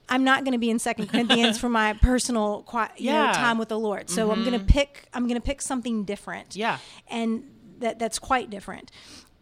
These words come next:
Speaker 1: And also, in that time, um, I'm really committed to having prayer be, uh, a significant piece of, of that morning
Speaker 2: Yeah.
Speaker 1: time, and just so aware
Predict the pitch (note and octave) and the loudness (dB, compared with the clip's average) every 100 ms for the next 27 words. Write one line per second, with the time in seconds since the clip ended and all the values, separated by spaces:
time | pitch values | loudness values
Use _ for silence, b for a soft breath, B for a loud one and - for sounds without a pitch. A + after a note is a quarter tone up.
0 | - B3+ B3+ B3 A3+ - - _ _ - | -4 0 2 2 2 -2 -10 _ _ 4
1 | D4+ E4+ D4+ C4 A3+ G3 - _ _ - | 4 6 4 4 4 0 -4 _ _ -20
2 | _ _ _ _ _ - D4 C#4 B3+ - | _ _ _ _ _ -4 2 6 4 2
3 | - A#3 G#3+ G#3 G#3+ A3+ - _ - B3 | -2 0 2 2 0 -4 -12 _ -8 -6
4 | A3 G#3 A3 - _ _ _ _ _ _ | -4 -4 -6 -10 _ _ _ _ _ _
5 | - - B3 B3 C#4 C#4 C4 - - - | -4 2 6 6 6 6 2 -2 -10 -20
6 | - _ - C4+ - - A3+ A#3+ A#3 A3 | -20 _ -20 -20 -16 -4 0 2 0 0
7 | G#3+ G#3 - G3 G#3 G#3 G#3 G#3 G#3 - | 0 0 0 0 -2 -2 -4 -4 -6 -10
8 | b b b b - D4 G3+ G#3 - G3 | b b b b -14 -8 -6 -2 -2 0
9 | G#3 G#3+ A3 G3 - - G#3+ - A3 G#3 | -2 -2 -4 -6 -4 -2 -2 -2 -2 -2
10 | - G#3+ G3 F#3+ F#3+ G3+ G#3 F3 D3 - | -4 -4 -2 -2 0 -2 0 0 0 -2
11 | F#3+ G3+ G#3+ A3+ - G3 G3 G3+ - - | -2 -2 -2 -6 -6 -4 -4 -4 -4 -2
12 | A3 G#3 G3+ G3+ G3+ G3+ G#3 G3+ | 2 2 0 -2 -4 -4 -4 -6